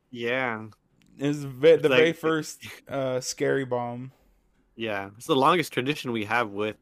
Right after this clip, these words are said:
Speaker 1: the podcast is
Speaker 2: Yeah, the
Speaker 1: <laughs> Anime Scary Bomb.
Speaker 2: It's the first and oldest, I'm pretty sure.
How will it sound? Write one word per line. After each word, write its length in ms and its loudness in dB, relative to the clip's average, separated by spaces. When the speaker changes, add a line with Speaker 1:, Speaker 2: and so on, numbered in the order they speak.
Speaker 1:
the 120 -6
podcast 600 -6
is 100 -4
Speaker 2:
Yeah, 200 -2
the 280 -8
Speaker 1:
<laughs> 80 -8
Anime 260 -6
Scary 280 -6
Bomb. 180 -8
Speaker 2:
It's 140 -12
the 80 -6
first 440 -2
and 560 -6
oldest, 520 -8
I'm 100 -10
pretty 200 -10
sure. 320 -12